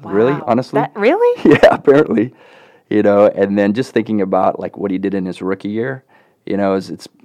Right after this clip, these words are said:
Speaker 1: it's pretty remarkable, right?
Speaker 2: Mm-hmm.
Speaker 1: He's, I mean, he's, he's matched, you know, stats with some of the, the all-time greats, right? Like Brady, I think, in as far as how many touchdowns he's thrown in a season, you know, and, and, um, yards as well. So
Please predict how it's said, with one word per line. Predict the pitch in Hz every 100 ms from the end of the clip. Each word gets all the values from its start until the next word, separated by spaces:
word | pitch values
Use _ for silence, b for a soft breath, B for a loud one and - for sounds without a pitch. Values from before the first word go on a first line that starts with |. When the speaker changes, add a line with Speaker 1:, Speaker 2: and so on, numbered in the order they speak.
| -
Speaker 1:
it's | -
pretty | - 107 98
remarkable, | 69 95 90 87 - 87 87
right? | 87 90
Speaker 2:
Mm-hmm. | 95 98
Speaker 1:
He's, | 98
I | 104
mean, | 95
he's, | 107 98 90 - -
he's | 101 98
matched, | 98 95 95 - - - b b b b b -
you | 104
know, | 98
stats | 87 - 98 92 -
with | 95 -
some | 104 95
of | 87
the, | 82 - 92
the | 87 76 -
all-time | 87 - 92 85
greats, | 80 71 -
right? | 87 80
Like | 87 -
Brady, | 90 92 87 82 82
I | 82
think, | - 90 85
in | 85 80
as | -
far | 90 87
as | -
how |
many | 85 87
touchdowns | - 117 - 95 95 104
he's | 98
thrown | - 92 92
in | 92
a | -
season, | 98 98 95 95 -
you | 95
know, | 90 87
and, | 90 - b b b b
and, | - 95 85 - - -
um, | 85 87 - - _
yards | - 95 90 90 90
as | 85
well. | 90 85 85
So | - 82 78